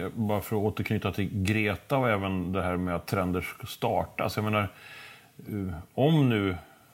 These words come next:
vi hade pratat om den här framtida pandemin betydligt tydligare och mycket mer konsekvent, hade vi börjat reagera och agera?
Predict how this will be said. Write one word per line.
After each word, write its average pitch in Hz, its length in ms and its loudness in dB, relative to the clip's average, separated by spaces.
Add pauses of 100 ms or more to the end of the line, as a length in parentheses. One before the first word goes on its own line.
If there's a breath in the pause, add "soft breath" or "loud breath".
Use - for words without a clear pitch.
(140)
vi 101 100 0
hade 95 200 0
pratat 110 460 0
om 123 140 0
den 117 120 0
här 82 160 2
framtida 85 680 -2
pandemin 82 760 -2
betydligt 85 400 -2
tydligare 101 480 2
och 87 80 0
mycket 87 340 -2
mer 82 100 -2
konsekvent, 90 640 -4
hade 92 360 0
vi 156 120 2
börjat 104 540 0
reagera 87 720 0
och 76 80 -2
agera? 78 440 -2